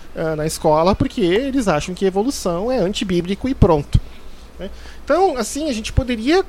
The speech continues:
começar o episódio, Thaís, falando assim, esse, do, do, aí fica a teu critério o quão resumido você quiser fazer ou não, assim, do, que eu, da, como que surgiu essa ideia da evolução das espécies e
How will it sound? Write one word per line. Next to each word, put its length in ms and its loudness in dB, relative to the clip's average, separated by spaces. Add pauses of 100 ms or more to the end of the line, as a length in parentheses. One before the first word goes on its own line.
(100)
começar 640 -2
o 100 2
episódio, 720 2
Thaís, 560 -2
falando 340 2
assim, 560 -2 (280)
esse, 240 -8
do, 160 -12
do, 340 -14 (220)
aí 180 2
fica 260 -4
a 40 -4
teu 160 0
critério 440 4
o 140 0
quão 300 2
resumido 440 0
você 240 -4
quiser 220 -2
fazer 300 -2
ou 80 -2
não, 260 0 (320)
assim, 320 -2
do, 540 0
que 80 -2
eu, 120 0 (240)
da, 720 0 (720)
como 300 4
que 120 2
surgiu 380 0
essa 180 0
ideia 260 6
da 120 4
evolução 380 2
das 120 -2
espécies 880 -4
e 300 -6